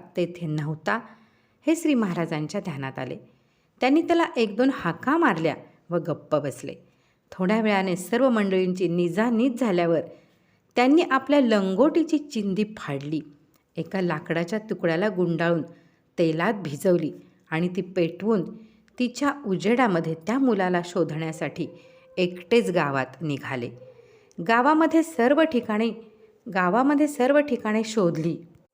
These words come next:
पण तो सापडला नाही, म्हणून ते ओढ्याच्या बाजूने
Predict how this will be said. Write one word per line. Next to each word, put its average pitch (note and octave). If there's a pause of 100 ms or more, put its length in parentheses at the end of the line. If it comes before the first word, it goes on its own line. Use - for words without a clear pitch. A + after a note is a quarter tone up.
(960)
पण D4+
तो D4+
सापडला D3+
नाही, D3 (560)
म्हणून C#4+
ते C#4+
ओढ्याच्या G#3
बाजूने E3+